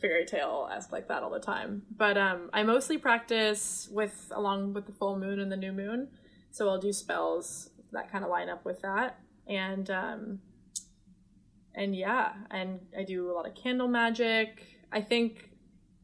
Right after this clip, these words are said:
in the beginning, when I first started practicing magic, I loved it so much because it was so dramatic. Like, you, all of the things, and, like, you putting yourself in the zone. And now I feel like I don't need,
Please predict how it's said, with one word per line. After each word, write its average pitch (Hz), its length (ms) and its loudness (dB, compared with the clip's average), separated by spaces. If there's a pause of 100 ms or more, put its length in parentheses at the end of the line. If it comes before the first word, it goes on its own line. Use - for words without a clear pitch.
(120)
in 233 100 4
the 220 60 6
beginning, 208 500 4
when 226 100 2
I 214 60 2
first 220 220 0
started 220 180 0
practicing 226 360 -2
magic, 226 580 0
I 202 300 0 (280)
loved 196 220 2
it 208 120 4
so 196 140 4
much 185 300 0
because 202 180 -2
it 196 60 0
was 190 100 -4
so 196 160 0
dramatic. 196 580 -2
Like, 202 140 -6
you, 196 220 -2 (560)
all 233 220 12
of 233 120 6
the 208 80 2
things, 214 920 4
and, 196 160 2
like, 180 260 0
you 196 60 -4
putting 214 300 -2
yourself 202 340 -2
in 202 80 -4
the 196 100 -2
zone. 190 720 -4 (720)
And 196 500 2 (260)
now 208 440 6
I 196 220 2
feel 196 240 2
like 175 380 0 (180)
I 196 80 0
don't 185 260 -2
need, 170 560 -4